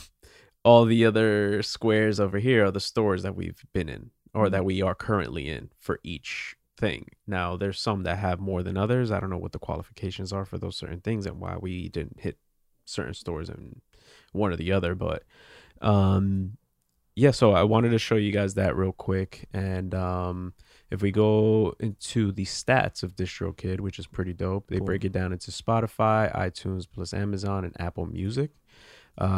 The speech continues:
Speaker 1: I'm not sure why any of the other ones aren't on here. Um, I think there might be some partnership between, like, uh, DistroKid and, uh,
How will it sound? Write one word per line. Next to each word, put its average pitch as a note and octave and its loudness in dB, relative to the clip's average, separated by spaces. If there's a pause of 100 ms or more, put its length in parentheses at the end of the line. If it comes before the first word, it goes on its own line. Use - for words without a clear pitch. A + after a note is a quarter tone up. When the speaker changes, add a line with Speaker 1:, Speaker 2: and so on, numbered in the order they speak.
(160)
Speaker 1:
I'm F#2 -2
not F#2 -2
sure F2 -4
why E2 -6
any F2+ -6
of - -8
the - -6
other G#2 -4
ones C3+ -4
aren't C#3+ -4
on D3 -4
here. D3+ -6 (220)
Um, F#2 -2
I F#2 -4
think A#2+ -4
there A#2 -2
might G#2 -2
be G2 -6
some F#2+ -8 (180)
partnership - -4
between, F2+ -12
like, F2 -12
uh, F2 -8
DistroKid F2+ -10
and, F2+ -6
uh, F2 -4